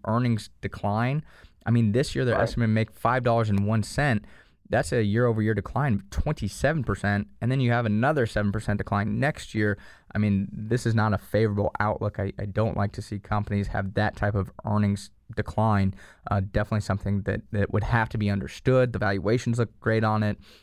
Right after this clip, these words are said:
Speaker 1: The balance sheet's definitely a question mark. <laughs> I mean, that dividend is, is very
Speaker 2: <laughs>
Speaker 1: intriguing, <laughs> that's for sure. But, um, I, I don't wanna say yes or no on it yet. Uh, I, I would say there's definitely some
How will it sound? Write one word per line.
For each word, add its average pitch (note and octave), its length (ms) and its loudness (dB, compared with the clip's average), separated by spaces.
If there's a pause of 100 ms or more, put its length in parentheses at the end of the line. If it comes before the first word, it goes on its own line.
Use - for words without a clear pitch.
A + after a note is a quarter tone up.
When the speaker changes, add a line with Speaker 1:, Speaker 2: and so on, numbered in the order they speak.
(140)
Speaker 1:
The G#2+ 60 -2
balance G#2+ 360 2
sheet's A2 220 -2
definitely G#2 320 0
a G2 40 0
question G#2 420 -4
mark. G#2 320 -2
<laughs> - 40 -12
I A#2+ 40 -2
mean, A#2 160 -2
that A2+ 300 -4
dividend A#2 420 4
is, G2+ 280 -2
is G#2+ 140 -8
very A#2+ 360 4
Speaker 2:
<laughs> A#2+ 120 4
Speaker 1:
intriguing, A#2+ 540 2
<laughs> A2 120 2
that's C#3 180 0
for A#2+ 160 2
sure. A2+ 400 2 (400)
But, G#2 360 0
um, G2+ 440 2 (500)
I, B2+ 200 2
I C#3 60 2
don't F#3+ 180 2
wanna E3 160 -2
say D#3 220 0
yes C3+ 340 0
or A#2+ 80 0
no B2 260 2
on F3 160 2
it F3+ 120 -2
yet. - 260 0 (240)
Uh, G2+ 440 2
I, A2 160 -2
I A2 60 0
would G#2+ 140 -2
say A2+ 200 -2
there's G#2 380 -2
definitely A2 360 -2
some A2 240 -8